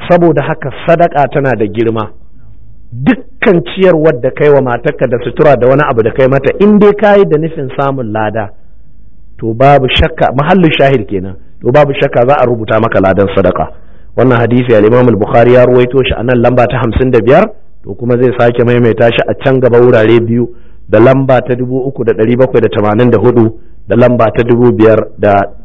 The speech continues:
ainihin talatin da shida. Abin da ya sa muke faɗin waɗannan lambobin jama'a, hikimar ita ce, domin ka yi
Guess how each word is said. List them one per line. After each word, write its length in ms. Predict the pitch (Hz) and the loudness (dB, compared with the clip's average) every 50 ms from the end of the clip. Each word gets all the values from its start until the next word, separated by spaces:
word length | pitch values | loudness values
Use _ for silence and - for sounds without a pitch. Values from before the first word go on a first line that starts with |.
| - - - - - - - - - 110 | -18 -18 -18 -18 -18 -18 -18 -4 0 2
ainihin 340 | 113 113 113 110 117 113 110 | 2 4 4 2 2 0 0
talatin 440 | - - 101 101 101 - - 117 110 | 0 2 2 2 0 0 0 0 2
da 80 | 113 - - | 2 0 0
shida. 480 | - 107 98 85 71 - - - - - | 0 0 0 0 -2 -4 -10 -16 -8 -4
Abin 260 | - 127 165 233 233 | 0 2 2 4 4
da 60 | 202 190 | 4 2
ya 120 | 185 190 | 2 2
sa 80 | - 180 | 0 0
muke 220 | 180 180 180 190 165 | -2 -2 -2 -4 -2
faɗin 240 | - - 170 170 165 156 | -2 -2 -2 -2 -2 -2
waɗannan 400 | 165 160 165 160 156 156 151 143 | 0 0 0 0 0 0 2 2
lambobin 480 | 143 143 143 139 147 147 143 143 156 139 127 | 2 2 2 4 4 4 4 4 2 2 2
jama'a, 340 | 127 123 139 139 131 123 127 | 2 2 2 0 0 0 0
hikimar 480 | - 208 208 - 247 220 196 180 - | 0 0 2 2 2 2 2 2 0
ita 160 | 175 147 180 175 165 | -2 -4 -4 -4 -4
ce, 220 | - 135 92 - - - - - - - | -4 -6 -8 -8 -10 -16 -18 -18 -10 0
domin 340 | 135 139 151 165 190 208 202 - | 2 2 4 4 4 2 0 0
ka 100 | - 185 160 | 0 0 0
yi 80 | 170 | 0